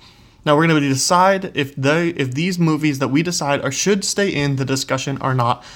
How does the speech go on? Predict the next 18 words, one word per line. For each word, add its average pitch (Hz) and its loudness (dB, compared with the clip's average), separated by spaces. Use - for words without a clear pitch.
and 127 2
one 190 4
or 165 2
both 135 0
of 127 0
us 127 0
are 127 -2
not 127 0
going 131 0
to 123 -4
have 123 -4
seen 127 -2
the 127 0
movies 120 -2
that 120 -10
we 123 -6
talk - -6
about. - -12